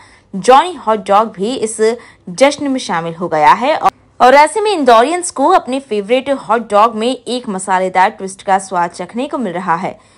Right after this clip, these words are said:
सूर्यवंशी का जश्न मनाने के लिए शहर के इस चहेते food stall ने अपने सभी ग्राहकों के लिए अपने famous hot dog को butter से भरपूर एक लजीज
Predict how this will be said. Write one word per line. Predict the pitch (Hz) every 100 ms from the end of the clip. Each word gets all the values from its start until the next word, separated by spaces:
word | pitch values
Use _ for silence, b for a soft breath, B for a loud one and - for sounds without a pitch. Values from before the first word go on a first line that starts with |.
| b b
सूर्यवंशी | - 339 349 330 320 403
का | 370
जश्न | 269 247 262
मनाने | 294 202 185 185 302
के | 226
लिए | 214 247
शहर | - 180 180 269
के | 269 226
इस | 262 220 214
चहेते | 202 196 180 196 233 262 B B B
food | - 339
stall | - - 269 320
ने | 269 262 320
अपने | - 214 202
सभी | 196 196 202
ग्राहकों | 190 185 180 185 247
के | 247
लिए | 233 262
अपने | 294 208 190 185
famous | 190 214 208 208 -
hot | 190 190
dog | 214 233
को | - 220 254 B B B
butter | 180 226 247
से | 392 311
भरपूर | 226 202 196 202 247
एक | 254 196 190
लजीज | 196 175 175 202 285